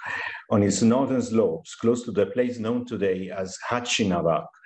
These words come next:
is known to have been visited as a pilgrimage shrine until the late Ottoman period. It has been suggested that this may be identified with the old diocesan see of Hachekhar,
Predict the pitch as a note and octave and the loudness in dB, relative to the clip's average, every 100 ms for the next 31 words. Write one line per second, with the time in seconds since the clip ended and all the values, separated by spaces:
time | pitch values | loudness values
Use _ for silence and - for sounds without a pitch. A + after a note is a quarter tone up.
0 | - - - _ G2 A2 B2 C3+ C3 B2 | -16 -16 -20 _ 2 4 4 0 -4 -4
1 | A2+ G2 G#2+ G#2 F2+ E3 E3+ G#2+ G2 F#2+ | -6 -6 -4 -4 0 0 0 -4 -4 -4
2 | G2+ - D#3+ B2+ F#2 E2+ - - C#3 D#3 | -2 0 -2 -2 -6 -6 -12 -4 0 2
3 | E3 E3+ E3 E3 - _ _ A#2+ A#2 D#3+ | 2 0 -2 -8 -16 _ _ 2 2 2
4 | D#3+ B2+ A#2 B2 A#2+ B2 A#2+ A2+ F#2 E2 | 0 0 -2 -2 -4 -6 -4 -4 -4 -6
5 | - _ A#2 F#2 D#2+ D#2+ - _ _ _ | -12 _ 2 2 -2 -6 -12 _ _ _
6 | _ _ - B2 B2 E3+ E3+ C3 A2+ B2+ | _ _ -4 -4 0 0 2 0 0 -2
7 | - - F#2 - - G#2 C#3 C#3 A#2+ A2 | -4 -10 -10 -6 -4 0 2 4 2 0
8 | G#2+ G2 F#2+ C3 F3 D#3+ - F2 D#2+ E2+ | -4 -4 0 0 0 -4 -4 -2 -2 -4
9 | - - _ - G#2 A2+ C3+ C#3 A2+ G#2+ | -8 -20 _ 0 2 4 2 0 -4 -4
10 | G#2+ A#2+ C#3+ - A2+ G2+ F2+ - - A#2+ | -2 -2 -4 -10 -8 -6 -8 -8 0 2
11 | A2+ G2 G2 G2 - _ - C3+ C#3 - | 4 4 2 0 -12 _ -4 -2 -2 0
12 | A2+ - - F2 - | 0 0 -4 -6 -8